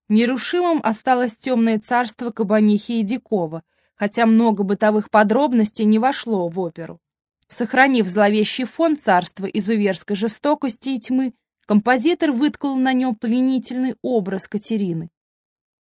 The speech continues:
Основной мелодический рисунок он поручил флейте с её чистым пасторальным тембром. Большой монолог Катерины и две сцены с Борисом могут быть отнесены к лучшим страницам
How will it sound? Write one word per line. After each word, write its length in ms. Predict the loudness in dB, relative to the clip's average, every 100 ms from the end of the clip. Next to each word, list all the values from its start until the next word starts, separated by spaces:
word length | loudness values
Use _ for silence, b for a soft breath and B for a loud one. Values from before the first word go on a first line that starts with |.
| _ _
Основной 540 | -8 -4 2 4 4 4
мелодический 800 | 4 4 4 0 -4 -6 -2 -2
рисунок 580 | -2 -2 0 0 -2 -4
он 160 | -2 -2
поручил 440 | -2 -4 -2 -2
флейте 640 | -2 -2 0 0 -2 -10 -12 _ _
с 140 | -8 0
её 220 | 2 2
чистым 480 | 0 0 0 -2 -4
пасторальным 760 | -4 0 4 6 4 4 2
тембром. 580 | 0 -2 -2 -4 -8 -12 _ _ _ _ _ _ -2
Большой 440 | 0 0 0 2
монолог 420 | 4 6 4 2
Катерины 500 | -2 -4 0 2 2
и 140 | 2 -2
две 220 | 0 -2
сцены 400 | -2 -2 0 0
с 60 | 2
Борисом 640 | 4 4 2 0 -4 -4 b b
могут 360 | 2 4 6 4
быть 220 | 2 0
отнесены 560 | -2 -2 -2 0 -2 -2
к 80 | 2
лучшим 340 | 0 0 -4
страницам 720 | -4 -2 0 2 0 -2 -6